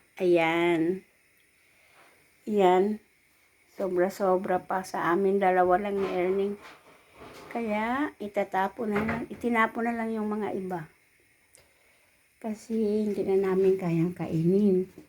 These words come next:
Hinatid niya yung kagabi. At, ah, ganun. Kasi, binisita kami kagabi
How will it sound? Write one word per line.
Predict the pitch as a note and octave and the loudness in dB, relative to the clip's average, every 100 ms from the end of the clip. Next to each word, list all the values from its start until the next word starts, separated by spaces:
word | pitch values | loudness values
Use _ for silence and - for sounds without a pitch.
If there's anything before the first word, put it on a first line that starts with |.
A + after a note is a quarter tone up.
| _ _ _ _ | _ _ _ _
Hinatid | - G3+ G3+ - G3 | -2 0 0 -2 0
niya | G3+ F3+ F#3 | 2 4 4
yung | G3 | 2
kagabi. | F#3+ F3 E3+ D#3 E3 G3 F#3 F#3 - _ _ _ - - _ _ - - _ _ - - - - | 0 -4 -4 -4 -4 -2 -2 -2 -12 _ _ _ -20 -20 _ _ -20 -20 _ _ -20 -20 -20 -6
At, | G3+ F#3 F3+ E3+ D#3+ - F3+ | 0 2 4 4 2 -2 -2
ah, | F3 E3 - _ - - _ _ _ _ _ _ - - - _ _ _ - _ _ _ _ _ _ | -2 -2 -8 _ -20 -20 _ _ _ _ _ _ -20 -20 -20 _ _ _ -20 _ _ _ _ _ _
ganun. | - F#3+ F#3 F#3 G3 G#3 A3 G#3+ G3 G3 F#3 _ _ _ _ _ _ _ _ _ _ _ _ _ | -10 -2 4 6 8 6 6 4 2 2 -4 _ _ _ _ _ _ _ _ _ _ _ _ _
Kasi, | _ F#3+ F#3+ A#3 | _ -10 -2 2
binisita | A#3 A#3+ A3 C4+ C4+ B3 | 6 6 6 4 4 2
kami | A#3+ G#3+ G#3 | 2 2 0
kagabi | G#3 G3+ G#3 G3+ G#3 G3+ G3 G3 | 0 -2 -4 -4 0 0 0 -2